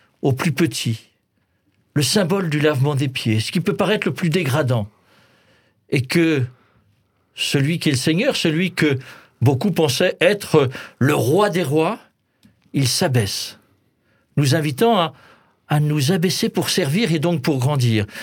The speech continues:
Et puis il y a ce dernier repas qui met l'avant,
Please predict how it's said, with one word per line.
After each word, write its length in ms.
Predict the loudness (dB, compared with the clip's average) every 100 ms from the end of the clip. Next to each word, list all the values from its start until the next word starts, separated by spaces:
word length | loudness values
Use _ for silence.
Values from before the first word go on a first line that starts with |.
| -12 -2
Et 80 | -2
puis 220 | 0 0
il 60 | 2
y 80 |
a 200 | 2 0 -4 -20 _ _ _ _
ce 140 | -2 0
dernier 340 | 2 2 0
repas 340 | -2 0 0
qui 180 | 0 0
met 140 | 2 2
l'avant, 380 | 0 0 -2